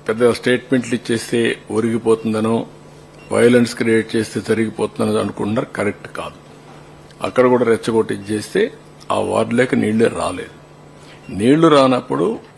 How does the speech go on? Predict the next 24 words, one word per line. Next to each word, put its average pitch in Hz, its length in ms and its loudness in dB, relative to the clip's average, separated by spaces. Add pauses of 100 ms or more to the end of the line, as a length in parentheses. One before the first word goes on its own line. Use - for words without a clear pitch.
వాళ్ళకు 135 300 0
కూడా 151 120 -2 (220)
బాధలు 120 380 0
ఉన్నాయనే 110 380 -2
ఉద్దేశంతో 107 520 -4 (560)
మనం 107 280 -4
ఇరవై 117 220 4 (120)
ఐదు 117 180 -2
కేజీల 110 400 -4
బియ్యం, 110 300 -2 (260)
ఆ 98 80 -4
ప్యాకేజ్ 110 580 -4
పూర్తిగా 110 440 -4
వాళ్ళకు 107 340 -2
కూడా 101 160 -2
ఇచ్చాం. - 260 -12 (840)
అట్లని 147 420 0
చెప్పి 139 540 2 (480)
ఒక 113 240 0
దిక్కడ 156 280 2 (120)
గాని 147 180 4
ఎక్సీడ్ 131 360 -2
అయితే 127 280 -2
రాష్ట్ర - 420 -6